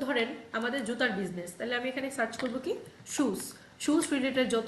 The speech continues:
ধরনের কিওয়ার্ড আছে, মানে শুজ রিলেটেড, আহ, যত বিষয়গুলো মানুষজনরা সার্চ করে, প্রত্যেকটা বিষয় আপনার এখানে সামনে চলে আসবে। হ্যাঁ, শুজ লিখবো,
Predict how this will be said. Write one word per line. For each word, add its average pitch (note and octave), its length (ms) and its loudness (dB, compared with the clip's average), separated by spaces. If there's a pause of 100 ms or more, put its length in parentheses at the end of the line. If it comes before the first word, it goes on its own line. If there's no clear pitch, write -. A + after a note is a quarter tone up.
(120)
ধরনের C4 300 0
কিওয়ার্ড A3 340 2
আছে, F#3 140 -8 (120)
মানে G3+ 200 -8
শুজ C4 140 -4 (100)
রিলেটেড, C4 340 -2
আহ, - 640 0
যত A#3+ 160 2 (180)
বিষয়গুলো C4 360 2 (120)
মানুষজনরা A#3 500 0
সার্চ G3+ 180 0 (120)
করে, F#3+ 140 2 (320)
প্রত্যেকটা D4 440 -2
বিষয় A3+ 220 0
আপনার G3+ 200 -4
এখানে G3 240 -4
সামনে F3+ 280 -4
চলে F#3+ 200 -2
আসবে। F3+ 260 -6
হ্যাঁ, D#4+ 180 -4 (960)
শুজ G#3+ 220 -4 (220)
লিখবো, F#3+ 260 -2